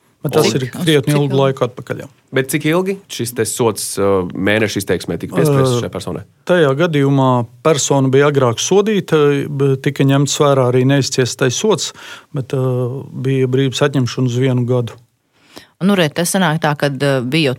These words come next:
Speaker 2: tiesāts, tā kā tas nebija vainumīgs nošs apstākļus, bet viņš atzina savu vainu?
Speaker 1: Jā, konkrētā gadījumā atzina.
Speaker 2: Ā, par to vēl mazliet vēlāk, bet uzreiz jautājums tāds, vai jūs pats esat dzīvnieku draugs? Un, un, un pirms jūs atbildat, gribēju, mm, izstāstīt, ka, piemēram, man viens tiesnesis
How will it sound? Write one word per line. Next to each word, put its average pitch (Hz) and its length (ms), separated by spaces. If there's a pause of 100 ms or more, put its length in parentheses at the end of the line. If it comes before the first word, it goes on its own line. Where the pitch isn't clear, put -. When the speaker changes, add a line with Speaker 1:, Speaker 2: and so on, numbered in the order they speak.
Speaker 2:
tiesāts, 226 480
tā 170 140
kā 147 100
tas 143 240
nebija 120 320
vainumīgs 131 480
nošs 120 300
apstākļus, 247 500
bet 170 160
viņš 151 240
atzina 170 300
savu 226 240
vainu? 185 320 (500)
Speaker 1:
Jā, 151 320
konkrētā 135 500
gadījumā 123 460
atzina. 110 320 (760)
Speaker 2:
Ā, - 160
par 151 160
to 254 160
vēl 175 160
mazliet 180 320
vēlāk, 233 480
bet 190 400
uzreiz 269 320
jautājums 269 320
tāds, 247 240
vai 175 140
jūs 196 180
pats - 240
esat 131 220
dzīvnieku 131 500
draugs? 135 480
Un, 147 240
un, 151 240
un 151 220
pirms 175 240
jūs 170 180
atbildat, 214 480
gribēju, 196 520
mm, 175 400
izstāstīt, 180 500
ka, 170 100
piemēram, 170 400
man 175 160
viens 165 160
tiesnesis 196 480